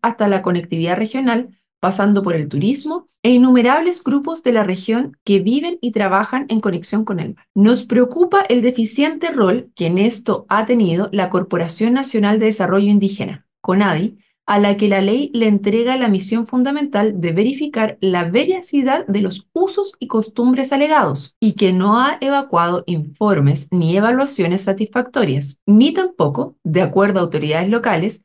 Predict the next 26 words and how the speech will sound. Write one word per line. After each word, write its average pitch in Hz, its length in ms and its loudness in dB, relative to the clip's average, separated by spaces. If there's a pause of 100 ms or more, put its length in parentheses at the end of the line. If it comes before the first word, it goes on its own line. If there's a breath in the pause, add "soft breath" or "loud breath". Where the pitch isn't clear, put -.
(140)
ni 240 300 6
siquiera 277 640 0
ha 240 140 0
tenido 226 400 4
reuniones 202 580 2
con 175 240 -4
todas 202 280 0
las 220 200 -2
comunidades 214 720 0
involucradas. 170 800 -4
De 180 200 0
fondo, 254 540 2 (280 loud breath)
no 226 180 6
puede 277 220 4
ocurrir 269 420 -2
que, - 300 -2 (180)
por 175 180 2
una 233 160 6
legítima 285 580 0
aspiración 240 540 0
de 208 80 2
resguardo 214 520 0
de 254 120 6
usos 208 440 -2
y 214 120 -2
costumbres, 254 760 2